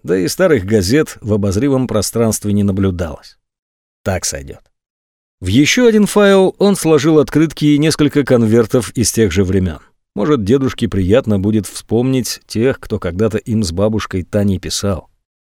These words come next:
А на некоторых и адреса отправителей имелись, не помешает. Уезжать было почему-то жаль.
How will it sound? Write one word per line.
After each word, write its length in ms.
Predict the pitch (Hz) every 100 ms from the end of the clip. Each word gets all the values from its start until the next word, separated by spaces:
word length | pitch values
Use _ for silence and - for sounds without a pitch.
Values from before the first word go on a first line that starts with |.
| -
А 100 | 135
на 100 | 151
некоторых 560 | 202 214 202 208 -
и 80 | 214
адреса 480 | 214 220 - 110 107
отправителей 680 | 98 110 110 107 113 110 104
имелись, 500 | 101 98 92 - - -
не 100 | 104
помешает. 720 | - 160 110 - - - _ _ _ _ _ _ _ _
Уезжать 600 | 120 139 135 220 208 - -
было 260 | 147 165
почему-то 500 | 143 - 123 117 101
жаль. 380 | 82 104 113 -